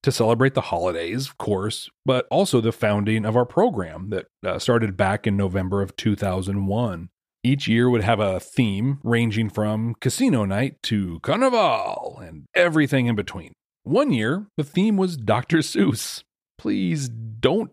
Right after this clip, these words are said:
ask me why. I, I don't know. Anyway,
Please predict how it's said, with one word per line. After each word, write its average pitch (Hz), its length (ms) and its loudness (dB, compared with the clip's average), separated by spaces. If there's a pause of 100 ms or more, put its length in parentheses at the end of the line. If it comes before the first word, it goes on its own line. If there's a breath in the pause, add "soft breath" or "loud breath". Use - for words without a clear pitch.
(100)
ask 165 320 -8 (220)
me 151 160 0
why. 87 520 -2 (120)
I, 110 160 -4 (180)
I 101 100 -6
don't 113 160 0
know. 82 240 -8 (360 loud breath)
Anyway, 107 400 2